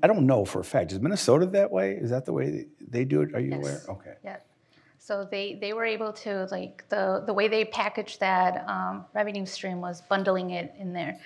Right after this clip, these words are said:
Speaker 2: uh, which I think really brought attention, you know, bipartisan and just a lot of, um, uh, lobbyists that were really in favor. So,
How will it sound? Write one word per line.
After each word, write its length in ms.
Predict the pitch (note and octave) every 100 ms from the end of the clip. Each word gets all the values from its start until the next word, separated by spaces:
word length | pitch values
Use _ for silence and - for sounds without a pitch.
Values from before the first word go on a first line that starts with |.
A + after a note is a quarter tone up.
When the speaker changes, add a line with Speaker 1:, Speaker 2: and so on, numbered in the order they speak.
| - - -
Speaker 2:
uh, 120 | - F#3
which 160 | F#3+
I 100 | G3
think 220 | G3 G3+
really 240 | G#3 G3 F#3+
brought 260 | F#3+ F3
attention, 760 | F3+ - F#3 F3+ - F#3 F3 F3
you 120 | E3+
know, 100 | E3
bipartisan 840 | E3 F3+ - C4+ C4 - A#3+ A3+ G3+
and 100 | F#3+
just 180 | F#3+
a 60 | G#3
lot 220 | G3 F#3+
of, 280 | G3 F#3 F#3 - - - -
um, 560 | G3 F3 E3+ E3+ F3 F3+ _ - _ _
uh, 260 | G3+ F#3 F3+
lobbyists 580 | F#3+ G3+ A3 G#3+ G#3 G3+
that 220 | G3 F3+
were 120 | F#3+
really 320 | F#3 F#3 F3+ F3+
in 120 | F3
favor. 680 | - F#3+ F3+ F3+ E3+ E3+ - - - -
So, 640 | - G3 F3+ E3+ E3+ -